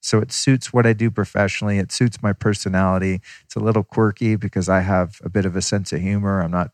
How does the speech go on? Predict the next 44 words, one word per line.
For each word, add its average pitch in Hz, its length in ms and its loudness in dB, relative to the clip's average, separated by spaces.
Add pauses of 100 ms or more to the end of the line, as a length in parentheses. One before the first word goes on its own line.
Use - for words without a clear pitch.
(100)
too 101 200 -2
serious 98 440 0
about 95 240 0
anything, 98 360 -2
so - 120 -4
I 95 40 -2
don't 90 160 -6
dress 92 320 0
that 95 220 -2
seriously. 113 680 0 (340)
So - 160 0
for 120 140 0
a 113 40 0
guy 117 220 4
like 107 300 2
you, 160 400 2 (420)
I 107 200 4
would, 110 440 2
uh, 101 200 4
approach 120 420 0
you 131 140 4
if 123 120 0
you 113 120 0
hired 117 240 2
me 120 80 0
as 110 120 0
a 104 60 -2
stylist, 117 560 2
and 98 100 -2
I 101 120 4
would 95 160 0
say, 98 260 2
"Okay, 101 300 0
we 104 120 0
need 107 200 0
to 104 320 0 (260)
find 110 320 2
the 104 140 0
icons 107 580 2
that 98 140 -4
you 104 120 0
really 95 220 2
like. 90 300 0
Like, 90 260 -2